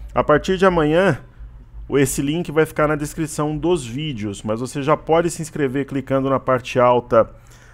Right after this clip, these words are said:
aqui do YouTube, garantindo a sua vaga. Clicando aqui, você vê toda a programação. Vai ser uma semana de aula, serão quatro aulas às vinte horas, falando sobre os mais diferentes temas. Desafio dos noventa mil pontos, como é que a gente se prepara pra semana,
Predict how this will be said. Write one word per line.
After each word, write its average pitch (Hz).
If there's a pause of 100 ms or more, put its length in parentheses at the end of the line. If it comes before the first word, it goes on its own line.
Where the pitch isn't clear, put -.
(140)
aqui 120
do 127
YouTube, 147
garantindo 143
a 123
sua 151
vaga. 110
Clicando 160
aqui, 165
você 160
vê 143
toda 160
a -
programação. 147 (560)
Vai 120
ser 156
uma 180
semana 156
de 120
aula, 147
serão 135
quatro 143
aulas 143
às 117
vinte 147
horas, 143
falando 135
sobre 127
os 117
mais 135
diferentes 123
temas. 120 (720)
Desafio 151
dos 151
noventa 147
mil 131
pontos, 143
como 143
é 151
que 160
a 151
gente 143
se 147
prepara 139
pra 135
semana, 120